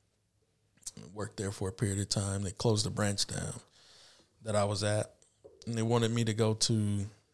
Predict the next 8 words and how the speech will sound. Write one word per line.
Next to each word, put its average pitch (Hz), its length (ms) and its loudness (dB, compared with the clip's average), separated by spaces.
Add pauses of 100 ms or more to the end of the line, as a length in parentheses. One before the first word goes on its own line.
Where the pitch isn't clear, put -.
(160)
a 90 120 -10
location 104 540 2
about 101 240 -4
forty-five 104 720 0
minutes 98 300 -2
from 92 240 -4 (1300)
that 101 300 -4
location. 95 600 -8